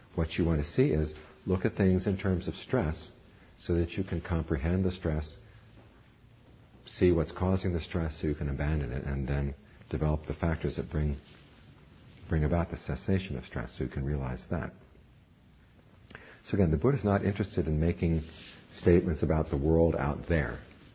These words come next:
or so what lies behind your experiences. He's saying, as I said earlier, his, his, his point in teaching was to teach you what suffering is, how you put an end to it.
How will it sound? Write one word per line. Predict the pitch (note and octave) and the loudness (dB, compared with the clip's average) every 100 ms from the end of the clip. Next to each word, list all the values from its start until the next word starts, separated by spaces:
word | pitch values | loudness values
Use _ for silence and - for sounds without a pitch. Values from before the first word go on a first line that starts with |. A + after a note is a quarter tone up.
| - - - - D#2 | -20 -20 -20 -12 -10
or | |
so | - D2+ | -2 0
what | D#2 - | 2 2
lies | D#2+ D#2+ D#2 | 2 2 0
behind | - - F2+ G#2 D#2 | -4 -2 0 0 0
your | C2+ | -2
experiences. | C#2 - - B1 A1+ - D2+ - _ - - - - - | -6 -10 -10 -8 -8 -14 -18 -18 _ -20 -20 -20 -20 -14
He's | F#2 - | -10 -4
saying, | D#2 | -2
as | C#2+ - | -2 -2
I | |
said | - E2 - | 0 2 4
earlier, | F2 F2 C#2 | 4 4 2
his, | D#2 - | -2 0
his, | E2+ D2 C#2+ | 0 0 0
his | E2 D#2 - - - - _ - | -2 -2 -6 -20 -20 -20 _ -2
point | F#2+ F#2 E2 | 4 6 4
in | D2 | 2
teaching | C3+ - D#2+ | 0 0 -2
was | D2+ D#2 | -2 -2
to | - - | -4 -2
teach | F#2 - F2 | -2 -2 -4
you | D2+ - - - - - - - - | -6 -10 -20 -20 -20 -20 -20 -20 -4
what | E2+ F#2+ | -2 -2
suffering | - G2 E2+ F2+ D2+ | 2 2 2 2 2
is, | D2 D2 - - - - - | 2 0 -4 -20 -20 -18 -6
how | D2 | -2
you | D#2 | -2
put | - D2 | 0 -2
an | C2+ | -2
end | D2 - | -4 -4
to | |
it. | A1 | -8